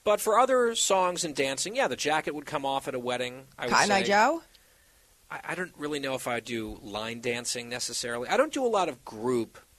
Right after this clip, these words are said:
Speaker 1: dancing.
Speaker 2: Y M C A?
Speaker 1: Y M C A. It is the easiest dance ever.
Speaker 2: Hands up?
Speaker 1: It's just like, let's do a song for white people that they can do, and they can just make the Y M C A hand gestures.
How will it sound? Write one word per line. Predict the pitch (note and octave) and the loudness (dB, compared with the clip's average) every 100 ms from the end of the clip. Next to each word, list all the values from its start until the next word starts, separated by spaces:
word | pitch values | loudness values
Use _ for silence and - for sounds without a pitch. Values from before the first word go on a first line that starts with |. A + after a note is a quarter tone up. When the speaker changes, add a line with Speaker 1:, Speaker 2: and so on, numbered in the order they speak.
| _ _ _ G#2 | _ _ _ -8
Speaker 1:
dancing. | A#2 G2+ F#2 - F3 E3+ | -4 -2 -2 -4 -4 2
Speaker 2:
Y | F#3 F3+ G#3 | 6 6 4
M | A#3+ | 0
C | - A#3+ G#3+ | -2 0 0
A? | G#3 F4+ C5+ - _ - | 2 0 -2 -8 _ -10
Speaker 1:
Y | D#3 D#3 | -6 -4
M | D3 | -2
C | - A#2+ | -2 0
A. | A2 | -2
It | C3+ D#3+ | -2 0
is | E3 D3 | 0 0
the | D3 C#3 | -4 -4
easiest | D#3 C#3 C3+ B2 - - _ | -4 -2 -2 -2 -2 -6 _
dance | - A#2 G#2+ - | -4 -2 -2 -6
ever. | A#2+ F2 E2+ - | -6 -8 -10 -6
Speaker 2:
Hands | A#3+ D4 C#4+ | 0 0 4
up? | D4+ G#4+ - - - - | 4 4 2 -12 -12 -8
Speaker 1:
It's | - | -2
just | F#3 E3+ | 0 0
like, | D3+ | 0
let's | D3+ G#3 - | 0 0 2
do | G3+ | 2
a | |
song | D#3 E3 D3 | 2 2 0
for | - C3 | -2 -2
white | A#2+ A2 - | -2 -4 -6
people | G2 G2+ E2 | -8 -6 -12
that | D2+ | -8
they | C3 C3+ D3 | -2 0 0
can | B2+ | -2
do, | A#2+ G#2+ G#2 | -2 -2 -2
and | A2 | -4
they | |
can | A2+ A#2 | -4 -2
just | A2+ A2 | -4 -2
make | C3 - | -2 0
the | B2 | 2
Y | A#2 A#2+ | 2 2
M | A#2+ A#2 | 0 -2
C | - A#2+ A2 | -2 -2 -2
A | G#2+ G#2 | -2 -2
hand | A#2+ A2+ G#2 | -4 -6 -4
gestures. | A2+ G#2+ - G#2+ G#2 | -4 -4 -6 -8 -8